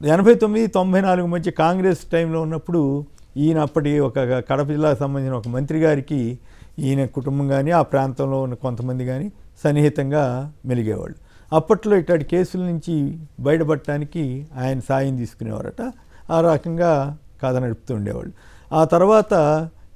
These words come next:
చంద్రబాబు గారికి తిరుపతిగా వస్తే, ఆ మొదట పరిచయం లేకపోయినా, తర్వాత పరిచయం ఏదో పెట్టుకుని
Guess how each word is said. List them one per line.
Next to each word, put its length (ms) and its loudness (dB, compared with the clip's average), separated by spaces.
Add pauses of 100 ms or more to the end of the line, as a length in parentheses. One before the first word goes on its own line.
(100)
చంద్రబాబు 480 6
గారికి 680 0
తిరుపతిగా 680 0
వస్తే, 340 0
ఆ 180 2 (100)
మొదట 220 -2
పరిచయం 400 0
లేకపోయినా, 360 0
తర్వాత 600 0 (440)
పరిచయం 320 2
ఏదో 240 4
పెట్టుకుని 540 -4